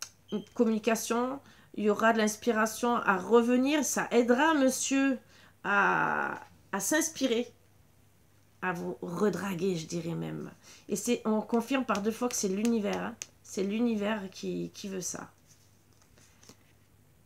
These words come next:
Bon, bien sûr, changement brutal parce que vous allez vous retrouver dans une impasse.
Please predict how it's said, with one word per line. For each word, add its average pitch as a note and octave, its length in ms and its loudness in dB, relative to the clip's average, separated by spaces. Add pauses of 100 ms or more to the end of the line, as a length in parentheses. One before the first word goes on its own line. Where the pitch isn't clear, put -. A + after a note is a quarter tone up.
(2750)
Bon, A3+ 180 2
bien A#3+ 260 4
sûr, A#3 300 -2
changement A#3+ 340 2
brutal B3 360 2
parce A#3 180 -2
que - 80 -6
vous G#3+ 220 -2
allez A3+ 160 2
vous A3 160 -4
retrouver G#3+ 420 -2
dans G3+ 160 -2
une G3+ 240 -2
impasse. G#3 600 -6